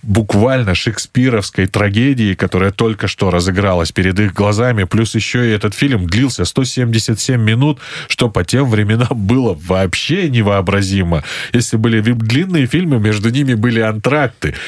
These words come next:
И владельцы кинотеатров сначала с, с большим скепсисом, э, относились к этой картине. Они не хотели её прокатывать, потому что в, в антрактах как раз-таки они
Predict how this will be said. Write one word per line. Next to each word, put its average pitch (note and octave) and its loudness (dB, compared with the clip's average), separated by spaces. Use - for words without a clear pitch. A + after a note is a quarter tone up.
И A#2+ 0
владельцы A#2+ 0
кинотеатров C#3 0
сначала D3 0
с, - -4
с A#2+ 0
большим A#2 0
скепсисом, A#2+ -2
э, G2+ 2
относились G#2 0
к - -4
этой G#2+ 0
картине. D#3+ 0
Они B2 2
не B2 2
хотели B2+ 0
её A2 2
прокатывать, B2 -2
потому A#2 2
что A#2 0
в, - -4
в A#2+ 0
антрактах C3 -2
как A2+ -2
раз-таки B2+ -2
они G2 2